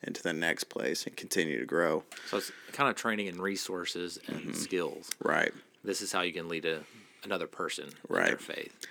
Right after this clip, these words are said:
Speaker 1: Yeah, so I wanna teach them how to study the Bible. I wanna teach them how to pray scripture. I wanna teach them, um, how to do family worship, what that looks like,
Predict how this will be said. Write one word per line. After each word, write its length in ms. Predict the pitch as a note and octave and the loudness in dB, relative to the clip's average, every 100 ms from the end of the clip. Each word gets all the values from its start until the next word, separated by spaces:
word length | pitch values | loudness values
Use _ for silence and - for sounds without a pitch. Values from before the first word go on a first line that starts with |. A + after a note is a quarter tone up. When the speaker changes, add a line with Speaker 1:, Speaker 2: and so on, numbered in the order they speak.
| - | 6
Speaker 1:
Yeah, 200 | A#2 A#2 | 12 12
so 180 | - A2+ | 12 12
I 40 | |
wanna 220 | A#2+ A#2 A2 | 12 12 12
teach 260 | A#2+ A2 | 10 12
them 180 | A2+ A2 | 10 10
how 180 | A2 G#2 | 10 12
to 280 | A2 G#2+ G#2+ | 12 12 10
study 320 | - A#2 A2+ | 10 12 12
the 80 | G#2+ | 12
Bible. 460 | F#2+ F2+ E2 D2+ - - - - - - - | 10 10 10 6 0 -8 -16 -14 -12 -4 4
I 100 | F#2 | 8
wanna 200 | G2 F#2 | 8 8
teach 220 | G#2 F#2+ | 8 8
them 100 | F#2 | 6
how 140 | F#2 | 6
to 80 | F#2+ | 6
pray 240 | - F#2 | 8 8
scripture. 640 | F#2 - F2+ - - D#2+ - - | 8 6 6 6 2 0 -2 0
I 100 | F#2 | 2
wanna 220 | F2+ F#2 | 6 4
teach 320 | - G2 E2+ | 6 6 6
them, 380 | F#2+ F2+ E2+ E2+ - _ - | 6 6 4 0 -6 _ -4
um, 420 | F2 E2+ E2 D#2+ | 2 2 2 2
how 120 | E2 G2 | 4 6
to 120 | F2 | 6
do 160 | F2+ | 6
family 360 | - F2 E2+ E2 | 6 6 6 2
worship, 540 | E2 D#2+ D#2+ C#2+ C#2 - _ _ | 2 2 2 2 0 -4 _ _
what 160 | - D#2 | 0 4
that 180 | D#2+ C#2+ | 4 4
looks 240 | E2+ - | 2 2
like, 420 | C#2 A1 G1+ - | 0 0 -2 -8